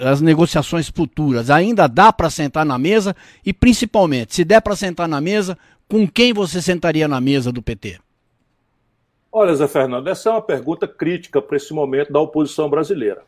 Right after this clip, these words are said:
Speaker 2: não é? Na medida em que nós temos algumas responsabilidades que nos obrigam, não é? A, se tivermos responsabilidade com o país,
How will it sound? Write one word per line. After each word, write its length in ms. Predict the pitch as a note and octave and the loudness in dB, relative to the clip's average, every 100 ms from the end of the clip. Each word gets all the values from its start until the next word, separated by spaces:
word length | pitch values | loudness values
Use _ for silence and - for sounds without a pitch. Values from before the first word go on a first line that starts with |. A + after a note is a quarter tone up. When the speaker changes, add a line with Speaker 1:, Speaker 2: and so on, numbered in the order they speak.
| - | -14
Speaker 2:
não 100 | A2+ | -8
é? 300 | C3+ D#3 A2+ | -6 -6 -6
Na 160 | A#2 | -8
medida 320 | A2+ G#2+ B2+ | -10 -8 -8
em 60 | D3 | -8
que 100 | D3+ | -6
nós 180 | D#3 D3 | -6 -2
temos 280 | C#3+ C3+ C#3+ | -4 0 0
algumas 360 | B2+ F#3 D3+ | 0 0 -2
responsabilidades 840 | A#2 B2 C3 A#2+ B2 A2+ B2 D#3+ - | -2 -6 -6 -6 -6 -2 -2 -2 -2
que 80 | |
nos 280 | D#3+ G3+ G3 | 0 0 2
obrigam, 640 | A3 D3 A2 D3+ F#3 C3+ - _ _ _ | 0 0 2 0 2 -4 -6 _ _ _
não 80 | G2+ | -10
é? 60 | C3+ - | -8 -6
A, 120 | B2 - - | -8 -10 -18
se 180 | - B2 | -18 -10
tivermos 360 | A#2 E3 F3 | -2 0 0
responsabilidade 760 | D3+ D3 - - B2+ A2+ G#2+ - | -2 -4 -8 -6 -6 -4 -6 -4
com 120 | C#3+ | -8
o 20 | |
país, 480 | C#3+ D#3+ D#3 G3 - | -4 -2 -2 -4 -8